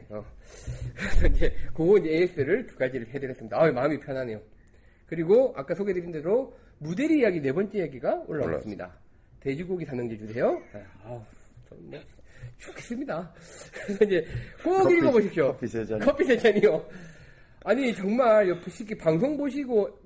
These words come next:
Speaker 1: 카페에 안 들어오시는 분들 많으신 거 알고 있습니다. 제가 지표를 보면 알고 있는데 다른 건 모르겠고 무대리 이야기는 보세요. 무대리 이야기는 꼭 보셔야 됩니다. 저희 카페 독점 공급하고 있으니까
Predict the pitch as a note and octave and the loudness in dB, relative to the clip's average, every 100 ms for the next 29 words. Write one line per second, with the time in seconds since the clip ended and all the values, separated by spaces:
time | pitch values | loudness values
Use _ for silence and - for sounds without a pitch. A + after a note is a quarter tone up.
0 | - F3 D#4 - B3 C#3+ C#3 A3+ B3+ A#3+ | -14 -2 -2 0 0 0 -4 -6 -6 -4
1 | A3 F3+ D3+ B2 D3+ G#3+ A#3 B2 F3+ D#3+ | -4 -2 -4 -2 -4 -4 -2 -2 -2 -4
2 | F#3 F#3+ A#2 F#2+ - B2+ A2+ - E3 G#3 | -6 -6 -6 -6 -10 -12 -12 -12 -6 -4
3 | D#3+ D#3 A2+ D#3+ C#3+ B2 D#3 B2 G#2 - | -4 -6 -6 -6 -8 -4 -4 -4 -8 -18
4 | _ _ _ - _ _ A3 D4+ E4+ G#3 | _ _ _ -20 _ _ -2 -2 -2 -2
5 | F#3 A#3+ A#3 F#3+ D#3 B2+ B2+ D3+ C4 D4+ | -2 -4 -6 -4 -4 -6 -8 -4 -2 0
6 | A#3 E3 E3 G3 F#3 A#2 F#2+ G#2+ C3 F3 | -2 -2 -6 -4 -2 -2 -8 -12 -10 -8
7 | F#3 D3+ A#2+ G3+ G3+ F#3 E3 B2 G#2+ F2+ | -8 -8 -10 -10 -10 -8 -8 -10 -12 -16
8 | - _ _ _ - G2+ F#2+ - - C3+ | -18 _ _ _ -16 -16 -14 -12 -10 -10
9 | D3+ D3 A#3+ G3+ C3+ C3+ D3 B2 A2+ A#2 | -12 -10 -6 -6 -6 -6 -8 -8 -12 -14
10 | A2 B2+ B2 G2+ | -12 -8 -8 -10